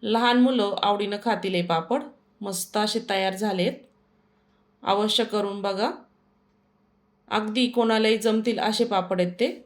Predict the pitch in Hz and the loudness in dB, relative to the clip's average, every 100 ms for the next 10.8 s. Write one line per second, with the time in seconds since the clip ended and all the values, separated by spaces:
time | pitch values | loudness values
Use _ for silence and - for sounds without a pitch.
0 | - 185 180 190 180 214 180 180 240 - | -12 -8 -4 -4 0 0 2 0 0 -6
1 | _ _ - _ _ _ _ _ _ _ | _ _ -20 _ _ _ _ _ _ _
2 | _ _ _ _ _ _ _ - 202 240 | _ _ _ _ _ _ _ -6 0 2
3 | 247 262 262 269 269 285 185 180 220 233 | 2 0 2 2 2 4 2 2 2 4
4 | 240 247 247 240 233 202 - 202 214 214 | 4 2 0 0 0 -2 2 4 4 2
5 | 226 226 190 185 185 180 180 180 214 330 | 0 2 4 2 0 0 2 0 0 -4
6 | - - - _ - 247 277 285 202 208 | -10 -20 -20 _ -2 2 4 4 2 2
7 | 214 233 233 247 240 247 247 247 240 214 | 4 4 4 2 0 0 0 2 2 2
8 | 175 - 175 175 - 190 208 214 220 220 | 0 0 0 0 0 2 2 0 -2 0
9 | 247 226 226 214 240 220 214 202 170 175 | 0 0 -2 0 2 2 2 0 -2 -2
10 | 196 180 - 170 160 - 165 | -6 -6 0 0 0 0 0